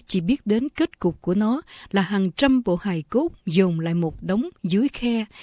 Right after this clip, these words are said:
sau khi thịt thối rữa bị nước cuốn đi lâu ngày, từ đó suy diễn ra sự việc, hơn là biết rõ diễn tiến của toàn bộ sự việc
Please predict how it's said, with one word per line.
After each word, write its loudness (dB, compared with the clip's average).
sau 2
khi 2
thịt -8
thối 0
rữa -4
bị 2
nước 0
cuốn -2
đi 0
lâu 0
ngày, 0
từ 6
đó -2
suy 4
diễn -2
ra 0
sự 0
việc, -2
hơn 6
là 0
biết 0
rõ 2
diễn -2
tiến 2
của -2
toàn 0
bộ 0
sự 0
việc -2